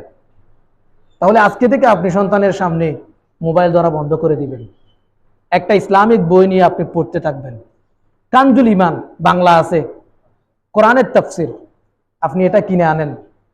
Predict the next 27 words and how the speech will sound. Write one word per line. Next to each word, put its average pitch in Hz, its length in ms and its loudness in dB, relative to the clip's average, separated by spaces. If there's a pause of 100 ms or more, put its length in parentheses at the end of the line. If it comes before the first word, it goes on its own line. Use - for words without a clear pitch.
(300)
এটা 196 140 2
বাসায় 196 340 2
পড়তে 190 240 -2
থাকেন। 151 320 -2 (920)
ইসলামিক 240 480 2
জ্ঞানও 220 300 4
আপনার 233 280 4
হয়ে 233 200 6
যাবে, 254 420 2 (480)
পাশাপাশি 202 420 2
আপনার 175 260 0
সন্তানও 208 580 0 (580)
ঠিক 180 220 -6
হয়ে 156 180 -4
যাবে। 131 300 -10 (2250)
যখন 254 220 2
আমাদের 277 280 2
ছোট 285 200 4
বাচ্চাদেরকে 254 560 4
নামাজে 220 320 2
পাঠানোর 202 340 2
চেষ্টা 185 320 -4
করে 170 200 -2
কিন্তু 170 240 -8
নামাজে 170 360 -4
যায় 151 220 -4
না, 139 140 -14